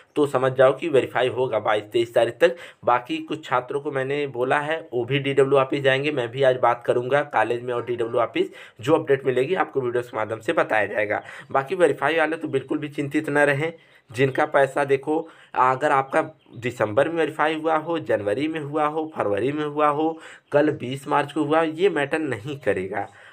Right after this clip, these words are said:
आप जो सोच रहे हो, सब यही पूछ रहे हैं कि भाई मेरा तो नवंबर में वेरीफाई हुआ, मेरा क्यों नहीं आया, भाई मेरा दिसंबर में हुआ, भाई मेरा अभी कल हुआ, मेरा कब पैसा आएगा।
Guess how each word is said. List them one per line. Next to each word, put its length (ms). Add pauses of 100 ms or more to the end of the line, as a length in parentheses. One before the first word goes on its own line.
आप 240
जो 180
सोच 280
रहे 220
हो, 80
सब 240
यही 200
पूछ 280
रहे 140
हैं 100 (220)
कि 60
भाई 200
मेरा 260
तो 120
नवंबर 380
में 60
वेरीफाई 340
हुआ, 180
मेरा 280
क्यों 200
नहीं 200
आया, 140
भाई 240
मेरा 220
दिसंबर 480
में 80
हुआ, 180 (300)
भाई 160
मेरा 260
अभी 180
कल 240
हुआ, 200
मेरा 260
कब 220
पैसा 280
आएगा। 300